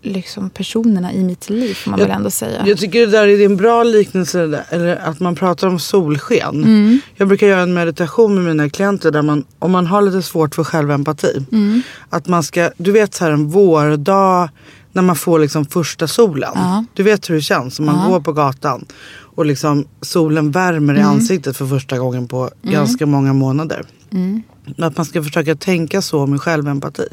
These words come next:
Speaker 1: Mhm.
Speaker 2: Att ens eg-, att ens, att man, ens egna tankar om en själv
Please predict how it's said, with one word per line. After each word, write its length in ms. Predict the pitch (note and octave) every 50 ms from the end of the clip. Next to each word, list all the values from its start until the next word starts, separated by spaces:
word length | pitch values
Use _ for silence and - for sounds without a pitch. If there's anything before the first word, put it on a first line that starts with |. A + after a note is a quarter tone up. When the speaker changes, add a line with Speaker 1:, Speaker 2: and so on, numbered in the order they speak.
| - - _
Speaker 1:
Mhm. 560 | A3 G#3 G3+ G3+ A3 B3 B3+ A#3+ F#3+ F3+ F3 D3+ - - - - - - - - _ _ _ -
Speaker 2:
Att 220 | D#3+ D#3 - -
ens 200 | D#3 D#3 C#3+ -
eg-, 320 | - F3 F3 D#3 D3+ C#3+ - -
att 180 | - D3+ C#3+ -
ens, 300 | D#3 D3+ D3 C#3+ - - - -
att 180 | D3 D3 -
man, 220 | D3+ D3+ D3+ D#3 D3+
ens 180 | - E3 D3+ D#3+
egna 340 | - F#3+ E3+ D3 D#3 E3 D#3
tankar 360 | - - F3 D3+ C#3+ - D3
om 120 | C#3 C3+
en 100 | C3+ C3+
själv 380 | B2+ - F3+ F3 D3+ C3+ B2+ A#2+